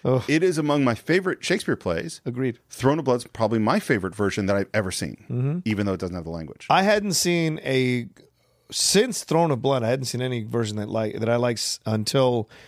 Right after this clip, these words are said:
Speaker 1: the two thousand fifteen Macbeth with Michael Fassbender.
Speaker 2: Mm,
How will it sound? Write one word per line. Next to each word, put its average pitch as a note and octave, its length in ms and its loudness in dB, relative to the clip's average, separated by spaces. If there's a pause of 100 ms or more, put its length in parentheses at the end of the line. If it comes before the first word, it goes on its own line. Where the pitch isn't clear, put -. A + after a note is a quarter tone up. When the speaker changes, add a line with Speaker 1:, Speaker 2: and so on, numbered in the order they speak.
(120)
Speaker 1:
the - 80 2
two C3+ 140 2
thousand B2 300 2
fifteen D3 560 -2
Macbeth - 440 0
with A2 240 0
Michael A2+ 280 0
Fassbender. G#2 480 -2
Speaker 2:
Mm, A#2 240 2